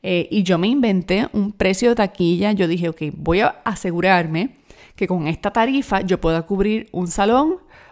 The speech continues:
un espacio con comida y qué sé yo, que lo básico". Y me arriesgué, que pude haber metido la pata y, y haber ofrecido muy barato y que después yo hubiera tenido que compensar.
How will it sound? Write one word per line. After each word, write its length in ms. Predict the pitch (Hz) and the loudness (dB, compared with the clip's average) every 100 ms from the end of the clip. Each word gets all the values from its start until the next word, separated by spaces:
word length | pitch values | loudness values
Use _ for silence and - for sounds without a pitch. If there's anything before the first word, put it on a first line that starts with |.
| - | -10
un 160 | 175 175 | -6 -4
espacio 480 | - 254 277 269 | 0 2 2 0
con 180 | 240 185 | 2 0
comida 460 | 170 170 247 285 254 | 0 0 2 2 2
y 80 | 202 | 0
qué 100 | 185 | -2
sé 140 | 196 | 0
yo, 140 | 196 | 0
que 120 | 170 156 | 0 2
lo 120 | 160 | 2
básico". 440 | 160 165 151 - | 2 0 -6 -6
Y 140 | - 196 | -4 -2
me 120 | 185 | -2
arriesgué, 720 | 180 180 180 185 311 208 180 - | -2 -2 -2 0 0 0 -4 -4
que 80 | |
pude 220 | 175 185 202 | 2 4 4
haber 160 | 226 | 4
metido 360 | 269 277 262 269 | 2 0 0 0
la 140 | 262 | 0
pata 420 | 247 233 240 247 - | 0 0 0 -4 -4
y, 140 | 196 - | -8 -6
y 360 | 185 180 165 | -4 -4 -2
haber 360 | 165 165 180 - | -2 -2 -2 -6
ofrecido 540 | - 202 214 214 214 208 | -8 -6 -4 0 0 -2
muy 260 | 196 180 175 | -4 2 4
barato 580 | 196 202 202 202 196 | 6 8 6 6 2
y 100 | 185 | 2
que 140 | 170 175 | 0 0
después 280 | 165 170 165 | 0 0 2
yo 100 | 196 | 4
hubiera 220 | 202 202 | 4 4
tenido 320 | 202 196 196 | 4 2 2
que 140 | 202 190 _ - | -2 -4 _ -6
compensar. 640 | - 196 190 202 226 220 | 0 0 2 2 4 2